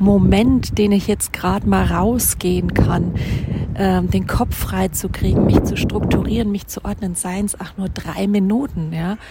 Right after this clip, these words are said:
allein auf dem Klo zu sitzen und bewusst in die Atmung mal zu gehen, weil die Atmung macht eindeutig immer den Kopf frei und signalisiert dem ganzen System, dass Entspannung angesagt ist. Und dann wird einfach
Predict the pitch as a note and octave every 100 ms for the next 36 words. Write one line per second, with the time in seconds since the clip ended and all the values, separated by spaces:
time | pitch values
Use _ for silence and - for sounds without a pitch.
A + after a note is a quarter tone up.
0 | - - F#3+ F3+ G3+ G#3 G#3+ - A#3 B3+
1 | - F#3+ - F#3+ - F#3 - G3 F#3+ -
2 | - - - - - F#3+ F#3 F#3 B3+ -
3 | - G#3 G3+ F#3+ F#3 G#3+ - F#3 - E3
4 | - F3 F3 F3 F3+ F3+ F3 F#3 G3 G3+
5 | F#3+ F#3 - - F3+ F#3+ F#3 F#3 F3+ E3
6 | F3 E3+ - - - - - - - F#3+
7 | F3+ - A3 - - - G3 G3 F#3 F#3
8 | - G3+ G3+ F#3 E3+ - F#3 G3+ - -
9 | - - - - F#3+ F3 F#3 - F3+ -
10 | - G3+ - F#3 - - F#3+ F#3 - -
11 | - - - - A3+ - - - F#3+ G3
12 | - - F#3 G#3 F3+ - F#3 F3 E3+ -
13 | E3 - - - F3 F3 - F3 - F#3+
14 | F#3+ G3 F#3+ -